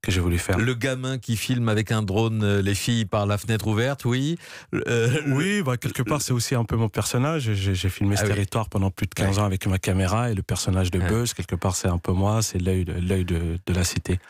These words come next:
Speaker 2: Le vol d'un lionceau dans un cirque gitan, ça aussi, vous l'avez vu ?
Speaker 1: Aussi, c'est, c'est un truc que j'ai vécu, euh, quand j'avais dix-huit ans. J'ai un pote qui a, qui a piqué un cirque dans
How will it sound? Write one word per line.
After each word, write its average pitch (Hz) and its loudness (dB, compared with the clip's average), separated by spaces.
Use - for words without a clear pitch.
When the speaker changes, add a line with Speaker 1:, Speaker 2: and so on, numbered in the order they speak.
Speaker 2:
Le 113 2
vol 120 0
d'un 107 0
lionceau 135 0
dans 110 2
un 107 2
cirque 95 -2
gitan, 107 0
ça 120 0
aussi, 117 0
vous 120 2
l'avez 107 2
vu ? 123 -2
Speaker 1:
Aussi, 165 0
c'est, 107 0
c'est 95 -2
un 92 2
truc - -4
que 101 -2
j'ai 92 2
vécu, 101 0
euh, 85 0
quand 92 0
j'avais 90 2
dix-huit 90 0
ans. 117 2
J'ai 101 -4
un 82 0
pote - -4
qui - -4
a, 82 0
qui - -6
a - 0
piqué - -4
un 87 2
cirque - -2
dans 80 0